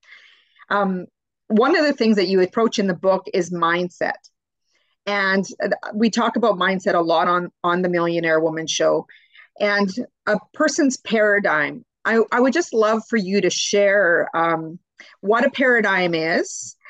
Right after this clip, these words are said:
and how you've learned about making your own paradigm shifts. 'Cause I know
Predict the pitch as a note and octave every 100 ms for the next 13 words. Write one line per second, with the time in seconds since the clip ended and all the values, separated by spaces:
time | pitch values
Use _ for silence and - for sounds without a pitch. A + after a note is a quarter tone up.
0 | - G3 G3+ F#3 F#3 F#3 A3 - _ -
1 | - B3 C4 G3+ C4 G4 E4 A#3 G3 E3+
2 | G3+ F#3 F#3 F#3+ G3 F#3+ G#3 G3+ F#3+ A#3
3 | C4 - G#3+ G3+ F3+ E3 E3 C#3+ - D#3+
4 | - - F3+ F#3 F#3+ G3 A3 C#4+